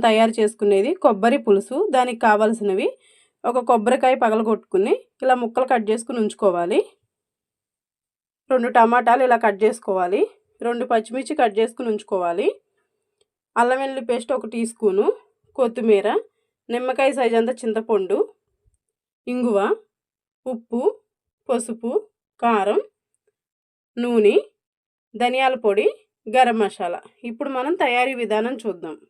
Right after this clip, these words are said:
ముందుగా కొబ్బరి ముక్కలు కోసుకున్నాం కదా, మిక్సీ పట్టుకోవాలి. చూసారు కదా, ఇలాగా మిక్సీ పట్టేసేసుకున్నాం కదా. ఇప్పుడు మనం దీన్ని ఒక గిన్నెలోకి తీసేసుకుందాం. ఇప్పుడు మనం స్టవ్ వెలిగించుకుని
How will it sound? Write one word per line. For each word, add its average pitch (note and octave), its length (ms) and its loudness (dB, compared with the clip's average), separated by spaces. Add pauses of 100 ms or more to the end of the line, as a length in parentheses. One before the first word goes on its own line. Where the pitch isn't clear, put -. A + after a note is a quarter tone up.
(1000)
ముందుగా B3 320 0 (100)
కొబ్బరి B3+ 320 0
ముక్కలు C#4+ 280 -6
కోసుకున్నాం A#3+ 540 -2
కదా, F3+ 200 -2 (220)
మిక్సీ D4+ 240 -4 (100)
పట్టుకోవాలి. F#3 580 -4 (1900)
చూసారు B3 440 -2
కదా, G3+ 180 0 (560)
ఇలాగా A#3 360 4
మిక్సీ C4 320 -4
పట్టేసేసుకున్నాం G#3 760 -4 (100)
కదా. F4 180 -2 (560)
ఇప్పుడు A#3+ 260 -8
మనం B3+ 200 -2
దీన్ని A#3+ 200 0
ఒక G3+ 100 -8
గిన్నెలోకి A#3 380 -2
తీసేసుకుందాం. G3 600 -4 (600)
ఇప్పుడు C4 260 -4
మనం A#3+ 240 4
స్టవ్ B3+ 220 4
వెలిగించుకుని A#3+ 580 0